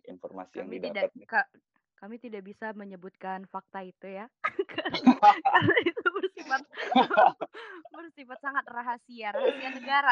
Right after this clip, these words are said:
Speaker 2: itu.
Speaker 1: Aduh, aduh, aduh, aduh. Yang jelas Sobat Blaster mah, saya yakin siapapun orang yang masih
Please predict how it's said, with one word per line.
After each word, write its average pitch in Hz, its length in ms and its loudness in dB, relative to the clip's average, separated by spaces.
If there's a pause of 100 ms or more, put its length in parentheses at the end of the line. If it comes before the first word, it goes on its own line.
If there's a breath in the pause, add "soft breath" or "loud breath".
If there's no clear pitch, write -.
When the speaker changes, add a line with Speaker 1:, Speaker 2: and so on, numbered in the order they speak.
Speaker 2:
itu. 202 120 2
Speaker 1:
Aduh, 151 280 10 (160)
aduh, 139 100 10
aduh, 127 200 10 (180)
aduh. 127 920 8 (960 loud breath)
Yang 175 160 2
jelas 220 160 10
Sobat 151 240 6
Blaster 139 400 8
mah, 180 160 6 (960)
saya 123 320 8
yakin 143 300 -4 (180)
siapapun 123 560 2
orang 120 300 -2
yang 117 200 -4 (540)
masih 175 380 4